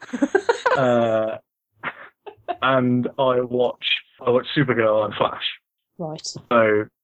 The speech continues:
Speaker 2: uh, Supergirl is the cheesiest, funnest, most cheesy fun. Like, you, you, it's like the slush puppy of television.
Speaker 1: <laughs>
Speaker 2: Like,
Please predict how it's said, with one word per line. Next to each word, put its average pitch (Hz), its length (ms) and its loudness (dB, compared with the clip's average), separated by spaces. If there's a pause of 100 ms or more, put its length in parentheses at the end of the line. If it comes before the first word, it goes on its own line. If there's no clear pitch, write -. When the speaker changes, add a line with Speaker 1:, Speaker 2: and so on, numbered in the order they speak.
(140)
Speaker 2:
uh, 117 220 2 (180)
Supergirl 175 520 2
is 120 240 0
the 117 240 -6 (140)
cheesiest, 143 460 0 (120)
funnest, 120 360 0
most 113 280 0
cheesy 113 320 -2
fun. 110 420 -2 (480)
Like, 110 340 0 (460)
you, 127 280 -4 (160)
you, 127 520 2 (1160)
it's 196 320 0
like 170 380 2 (340)
the 143 320 2 (140)
slush 135 340 2
puppy 143 400 0
of 123 240 0
television. 131 640 0 (200)
Speaker 1:
<laughs> 285 100 -12 (640)
Speaker 2:
Like, 120 380 0